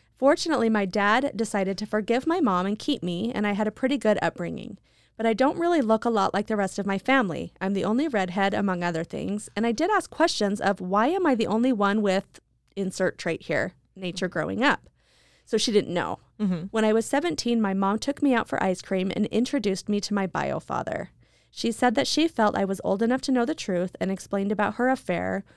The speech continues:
Speaker 1: while also, A, making me promise I wouldn't tell my older sister, who was three years older than her, and B, hammering home along with my bio father that he'd never be part of my life and didn't want me."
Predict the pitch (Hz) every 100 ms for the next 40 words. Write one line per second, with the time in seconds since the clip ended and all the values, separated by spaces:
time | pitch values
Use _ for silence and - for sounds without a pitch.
0 | _ - 208 202 - 302 - 202 190 -
1 | 196 208 277 320 214 214 208 202 185 -
2 | 233 339 302 - 196 196 165 - 202 190
3 | - 220 240 - 170 - 156 160 - 208
4 | 175 - - 190 208 180 165 156 - 120
5 | - - 151 - _ _ _ _ _ _
6 | - 214 214 247 226 202 220 - - 196
7 | 220 233 240 233 - 214 214 190 190 196
8 | 196 190 185 202 240 269 233 175 165 165
9 | 165 180 180 214 185 208 196 226 240 247
10 | - 180 180 190 180 156 160 180 185 170
11 | - 147 - -